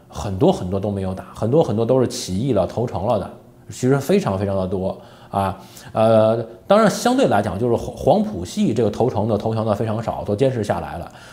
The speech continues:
那其他的一些，有一些这个军阀的一些部队呢，有很多就，就投诚了，对吧？你像我觉得，呃，最著名的就是这个傅作义吧，傅作义那北平不就，就投诚，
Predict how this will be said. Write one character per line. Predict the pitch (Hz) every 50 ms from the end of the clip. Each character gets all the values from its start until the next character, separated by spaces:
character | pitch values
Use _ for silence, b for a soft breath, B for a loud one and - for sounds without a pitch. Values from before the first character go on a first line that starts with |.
| B B
那 | 131 127
其 | - - 160 156
他 | 175 175 180
的 | 180 143 120
一 | 123 135 123
些， | 113 - 135 135 131 131 131 131 131 131 - - -
有 | 123 110 107
一 | 113 117
些 | 113 131 123 127 123
这 | 123 - 120 104
个 | 110 101 98 98
军 | - 147 151 156
阀 | 147 117 - -
的 | 135 135 113 101
一 | 101 101
些 | 95 107 107
部 | 104 110 107
队 | 104 110 107
呢， | 95 90 82 85
有 | 104
很 | 117 - 113 90 95
多 | 113 139 165
就， | 147 139 - 127 B B B B B B
就 | B - -
投 | - 107 110
诚 | - - - 82 92
了， | 98 92 - - -
对 | 113 107
吧？ | 101 87 87 - B B B B B B B B B -
你 | 156 160 160 156 147 143
像 | 143 - - 214 196 175 151 131
我 | 120 135 139
觉 | 131 160 180
得， | 180 185 190 208 190 B B B B B B B
呃， | - 131 135 139 143
最 | 143 - 277 277 247 180
著 | - 226 220
名 | 147 123 120 131
的 | 143 135
就 | 127 147 135 123
是 | 131
这 | 135
个 | 127 123
傅 | 127 151
作 | 147 143 131
义 | 143 147
吧， | 123 101 95 101 104 107 -
傅 | 170
作 | 165 170 202
义 | 202 175
那 | 131 110
北 | - - 82 82
平 | - 101 101 101
不 | 107
就， | 110 110 95
就 | - - 104
投 | - - 98 107
诚， | 104 -